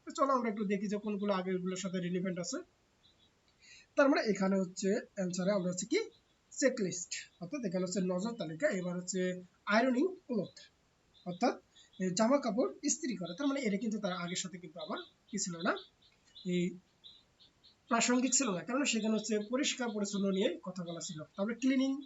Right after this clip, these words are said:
রিডিং টেবিল, তার মানে কি যে পড়ার টেবিল পরিষ্কার পরিচ্ছন্ন, তার মানে এটা ঠিক আছে, তার মানে এটা হচ্ছে তোমার টিক মার্ক। আবার,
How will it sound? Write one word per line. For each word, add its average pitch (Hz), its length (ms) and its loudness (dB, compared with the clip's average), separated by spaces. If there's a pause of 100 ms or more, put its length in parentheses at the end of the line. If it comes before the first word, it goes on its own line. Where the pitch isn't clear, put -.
(120)
রিডিং 220 240 4
টেবিল, 151 220 -6 (420)
তার 170 140 -6
মানে 190 140 -2
কি 330 280 0 (280)
যে 190 100 4
পড়ার 240 340 2
টেবিল 233 280 2
পরিষ্কার 208 380 -2
পরিচ্ছন্ন, 185 340 -4
তার 254 120 -6
মানে 247 140 0
এটা 202 200 2
ঠিক 220 220 -4
আছে, 226 180 -4
তার 208 100 -4
মানে 175 160 -2
এটা 170 160 -4
হচ্ছে 170 360 -10
তোমার 175 340 -8
টিক 208 160 -6
মার্ক। 269 180 2 (460)
আবার, 190 240 4